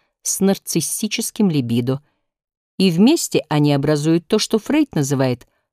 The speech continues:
первичным мазохизмом. Однако сам по себе альянс с сексуальными влечениями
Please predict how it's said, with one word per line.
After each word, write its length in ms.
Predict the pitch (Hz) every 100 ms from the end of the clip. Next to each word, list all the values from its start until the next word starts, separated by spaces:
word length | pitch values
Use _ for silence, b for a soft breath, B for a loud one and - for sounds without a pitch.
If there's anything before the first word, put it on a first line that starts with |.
| _ _
первичным 560 | - 247 233 - - 220
мазохизмом. 840 | 202 196 180 - 90 104 120 117 - _ _ _ _ _ _ _ _ _ _ _
Однако 360 | 170 180 226 226
сам 220 | 240 247
по 100 | 240
себе 340 | - 208 226 -
альянс 760 | 208 214 185 156 127 - - _ _
с 100 | -
сексуальными 600 | - 160 - 165 135 139
влечениями 720 | 147 175 - 330 339 247 156